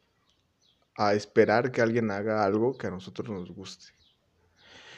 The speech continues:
¿En qué momento nosotros nos dimos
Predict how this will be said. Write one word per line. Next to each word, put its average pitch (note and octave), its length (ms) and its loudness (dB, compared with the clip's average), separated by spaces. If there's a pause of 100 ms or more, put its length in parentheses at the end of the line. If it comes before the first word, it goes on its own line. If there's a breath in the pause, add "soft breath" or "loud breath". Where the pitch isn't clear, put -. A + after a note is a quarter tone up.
(160 soft breath)
¿En A#2 260 4
qué B2+ 120 2
momento C3 520 2
nosotros A#2+ 840 0 (500)
nos A2 400 0
dimos B2+ 400 4